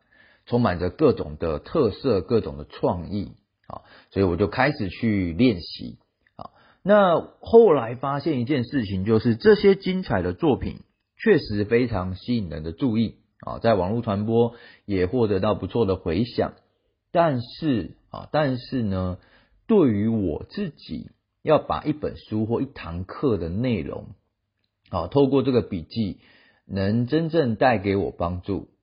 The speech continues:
呃，其实是有限的，啊，就是那个转化的过程，其实会要花一点时间再重新再看一遍，甚至有时候因为笔记嘛，毕竟它的容量有限，啊，它的资讯有，有限，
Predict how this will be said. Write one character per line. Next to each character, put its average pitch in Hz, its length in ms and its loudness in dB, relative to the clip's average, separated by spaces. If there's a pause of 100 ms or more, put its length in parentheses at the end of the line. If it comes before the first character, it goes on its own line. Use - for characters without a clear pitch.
(220)
呃， 76 480 -4
其 101 160 -4
实 95 200 -4
是 104 180 -2
有 76 220 -2
限 - 320 -2
的， - 100 -16 (320)
啊， - 320 -10
就 110 100 -2
是 127 60 0
那 156 160 -2
个 143 100 0
转 92 300 -4
化 165 260 -2
的 107 80 -2
过 117 240 2
程， 82 400 -8
其 101 180 -6
实 87 380 -8 (500)
会 101 400 4
要 95 140 2
花 101 260 2
一 101 40 0
点 85 140 -6
时 80 160 -10
间 92 140 -2
再 95 120 0
重 87 220 -10
新 92 160 -6
再 87 140 -2
看 82 300 -6
一 - 20 -10
遍， 82 240 -6
甚 98 160 0
至 92 80 -2
有 82 160 -2
时 85 220 -10
候 107 320 2 (240)
因 110 180 -2
为 104 440 4 (340)
笔 104 100 0
记 131 200 0
嘛， 87 180 -4 (100)
毕 120 100 4
竟 113 160 4
它 110 160 6
的 101 120 6
容 90 320 0
量 98 300 -2
有 64 200 -10
限， - 320 -8 (180)
啊， 76 240 -6
它 98 100 0
的 98 60 0
资 104 200 -2
讯 95 240 -4
有， 62 200 -8
有 76 180 -8
限， - 300 -4